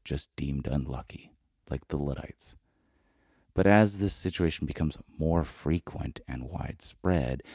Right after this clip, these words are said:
exacerbated particularly by the student loan crisis, civilization will be pressed to explore new structures to enable its continuation. This is a key point.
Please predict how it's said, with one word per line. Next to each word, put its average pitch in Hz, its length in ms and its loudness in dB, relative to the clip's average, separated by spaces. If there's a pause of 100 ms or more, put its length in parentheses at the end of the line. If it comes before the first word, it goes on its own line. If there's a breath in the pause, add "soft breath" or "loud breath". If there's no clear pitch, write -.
(200 loud breath)
exacerbated 67 1000 -4
particularly 65 560 -8
by 65 200 -6
the 64 80 -8
student 67 440 -6
loan 65 280 -6
crisis, - 560 -8 (420 loud breath)
civilization 90 840 4
will 69 100 -2
be 71 140 -8
pressed - 420 -2
to - 60 -6
explore - 480 -4
new 69 240 0
structures - 680 -6
to - 120 -6
enable 71 520 0
its - 140 -12
continuation. 67 920 -8 (2250)
This 104 180 4
is 123 140 -2
a - 40 2
key - 140 0
point. - 440 -4